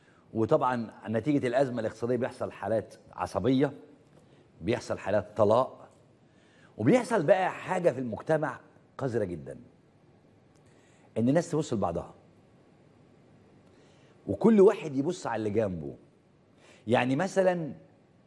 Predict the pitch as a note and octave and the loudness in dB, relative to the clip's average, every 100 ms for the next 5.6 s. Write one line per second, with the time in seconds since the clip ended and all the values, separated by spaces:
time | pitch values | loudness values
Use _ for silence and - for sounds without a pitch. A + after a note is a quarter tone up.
0 | _ _ - A2+ A2+ A2 G#2+ G#2 G2+ G2+ | _ _ -2 2 2 4 4 4 4 2
1 | G#2+ F#3 D#3 C#3 A#2+ G3 D#3+ C3+ E3 D#3 | 2 0 0 -4 -4 -4 -4 -4 -2 2
2 | C#3+ A#2+ A2 C3+ D3+ B2+ G#2+ G2 D3+ - | 4 4 2 2 2 -2 -4 -6 -6 -4
3 | B2 B2 F#2 G#2 B2 D#3+ C#3+ C#3 - A#2 | -6 -6 -6 -8 -8 -10 -8 -8 -10 -10
4 | G2+ G2+ A2 A2 F2+ F2 G2 F#2+ E2+ E2+ | -10 -10 -10 -12 -14 -16 -10 -10 -10 -14
5 | D2+ E2+ D#2+ - D2 | -16 -16 -16 -16 -20